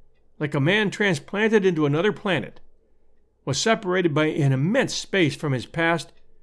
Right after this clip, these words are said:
and by an immense ignorance from his future. His quick, fervent utterance positively shocked everybody. "An excitable devil," they called him.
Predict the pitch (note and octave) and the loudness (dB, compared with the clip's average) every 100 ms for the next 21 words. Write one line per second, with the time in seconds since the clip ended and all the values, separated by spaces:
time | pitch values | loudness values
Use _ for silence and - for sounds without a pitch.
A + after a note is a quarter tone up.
0 | - C#3 B2 D3 D#3+ D#3 F3 A#3 A3+ C#3+ | -14 -8 0 0 2 0 2 4 2 0
1 | - C4+ G3+ C3+ A#2 A2 - - - F3 | -4 0 2 2 0 -4 -12 -20 -2 2
2 | E3 C#3 F#3 F3+ - F#2 - - - - | 2 0 -2 -4 -4 -12 -14 -20 -20 -20
3 | - - - _ - - _ _ C#3+ C#3 | -20 -20 -20 _ -20 -20 _ _ _ -20
4 | C#3 - - - _ _ - - - - | -20 -20 -20 -20 _ _ -20 -20 -20 -20
5 | - - _ - D3+ - A3+ A3 - _ | -20 -20 _ -2 -2 0 0 0 -6 _
6 | - A#3+ A#3 A3 - A3+ G#3+ F#3 C#3 - | 2 4 4 0 -2 0 4 4 0 -2
7 | G#3 G#3 E3 E3 D3 - - G3+ - G#3 | 0 0 0 0 0 0 0 0 0 -2
8 | A#3 D#3+ G#2+ E2 - - - _ - _ | 0 0 -4 -8 -16 -20 -20 _ -20 _
9 | - _ _ - - _ _ - _ - | -20 _ _ -20 -20 _ _ -20 _ -20
10 | _ _ _ _ - G#3 - - C4+ A3 | _ _ _ _ -2 0 0 2 4 4
11 | D3+ G#2 A#2+ C3+ A3 A3 - - _ _ | 4 0 -2 0 -2 -6 -14 -20 _ _
12 | _ _ C#3+ C#3 D3+ C3 A#2 | _ _ -6 0 2 2 0